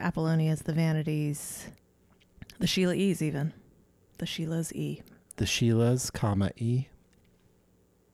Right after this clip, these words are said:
Speaker 1: Do you wanna talk about the sound of this album?
Speaker 2: Yeah, one thing that I found that was interesting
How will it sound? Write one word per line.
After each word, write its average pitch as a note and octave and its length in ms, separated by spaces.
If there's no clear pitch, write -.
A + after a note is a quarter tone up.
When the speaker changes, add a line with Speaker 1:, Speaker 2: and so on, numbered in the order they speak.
Speaker 1:
Do - 100
you - 20
wanna A#3+ 100
talk G#3 180
about G#3 140
the F3 60
sound E3+ 300
of G3+ 60
this - 180
album? G#3+ 300
Speaker 2:
Yeah, D3+ 160
one C#3+ 220
thing E3 220
that B2+ 120
I G#2 100
found G#2+ 480
that G2 200
was F2 140
interesting G#2 720